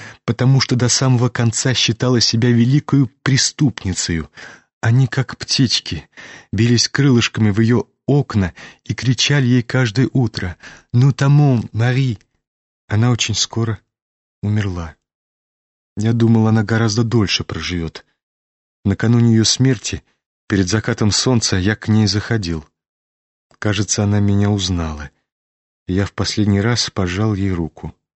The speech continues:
Как иссохла у ней рука. И тут вдруг наутро приходят и говорят мне, что Мари умерла.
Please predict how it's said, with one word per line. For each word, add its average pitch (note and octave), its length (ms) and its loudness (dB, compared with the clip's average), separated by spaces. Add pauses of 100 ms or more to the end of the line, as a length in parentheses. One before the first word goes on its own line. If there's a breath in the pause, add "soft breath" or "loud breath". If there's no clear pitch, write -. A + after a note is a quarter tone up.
(880)
Как - 320 -8 (200)
иссохла - 680 -2
у G2 160 -6
ней G2+ 200 -2
рука. F2 540 -10 (840)
И G#2 100 -4
тут B2+ 240 -2
вдруг A2+ 460 -2 (600)
наутро A#2 540 0
приходят A#2 640 -2
и A#2+ 60 0
говорят A2+ 480 0
мне, G#2+ 140 2
что - 200 -4
Мари A2 380 -2 (600)
умерла. G#2+ 580 -2